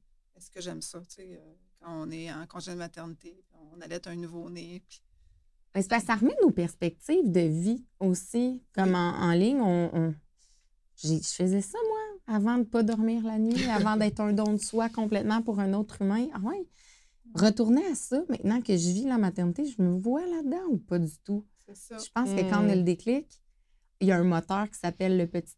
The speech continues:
Speaker 2: humain qui
Speaker 3: <laughs>
Speaker 2: boit au sein ou au biberon <laughs> avec toi, puis t'es comme, «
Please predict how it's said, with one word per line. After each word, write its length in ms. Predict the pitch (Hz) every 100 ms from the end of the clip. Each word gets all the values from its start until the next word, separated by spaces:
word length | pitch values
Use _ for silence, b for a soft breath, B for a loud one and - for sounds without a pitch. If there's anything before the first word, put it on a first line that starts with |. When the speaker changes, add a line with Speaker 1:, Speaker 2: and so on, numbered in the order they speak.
| 196
Speaker 2:
humain 280 | 175 190
qui 420 | 208 - 180 180 -
Speaker 3:
<laughs> 340 | 226 208 175 180
Speaker 2:
boit 420 | 175 170 180 185
au 160 | 185 170
sein 280 | 175 190 196
ou 160 | 175
au 20 | 170
biberon 680 | 170 165 170 180 190 190 185
<laughs> 320 | 196 196 -
avec 320 | 185 190 208 156
toi, 180 | 190 202
puis 80 |
t'es 120 | - 175
comme, « 220 | 180